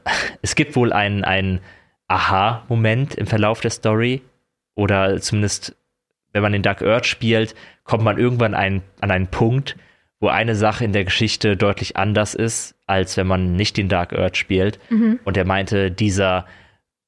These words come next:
Speaker 1: O-M-G-Moment funktioniert einfach besser, wenn man die Geschichte vorher schon kennt. Das heißt,
Speaker 2: Mhm.
Speaker 1: der Dark Urge wird als Zweitcharakter empfohlen,
Speaker 2: Mhm.
Speaker 1: wenn man sagen will, „Jetzt ist auch alles egal, jetzt gibt's wirklich Mord und Totschlag, jetzt metzel ich mich durch dieses Spiel durch,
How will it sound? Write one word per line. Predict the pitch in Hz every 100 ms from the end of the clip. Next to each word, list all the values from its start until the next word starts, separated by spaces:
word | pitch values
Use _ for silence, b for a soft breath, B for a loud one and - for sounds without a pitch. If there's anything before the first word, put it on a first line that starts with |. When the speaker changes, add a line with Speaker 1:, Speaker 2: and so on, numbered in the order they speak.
| _ -
Speaker 1:
O-M-G-Moment | 110 104 98 110 110 101 92 92 -
funktioniert | 110 - 107 113
einfach | 101 104 92
besser, | - 104 - 98 90 -
wenn | 98
man | 98 95
die | 92
Geschichte | - 110 - 98
vorher | - 95 92
schon | - 92
kennt. | - 101 92 - -
Das | -
heißt, | 92 - - 240
Speaker 2:
Mhm. | 214
Speaker 1:
der | 214
Dark | 95 -
Urge | - - - -
wird | 101 107 104 -
als | 92 92 - - - _
Zweitcharakter | - 110 113 - 107 98 - 92
empfohlen, | 101 - - 92 90 95 104 B B
Speaker 2:
Mhm. | 226 220 147
Speaker 1:
wenn | 98
man | 98 95 92
sagen | - 87 95 101 95
will, | 92 87
„Jetzt | 101 -
ist | -
auch | 101 107
alles | 104 -
egal, | 92 98 98 101
jetzt | 101 -
gibt's | 95 - -
wirklich | 101 - 98 - -
Mord | 101 104
und | 104
Totschlag, | - 117 - 107 104
jetzt | - - 107
metzel | 98 - 107
ich | 98
mich | 104
durch | 95 98
dieses | 104 101 -
Spiel | - 110
durch, | 107 101 101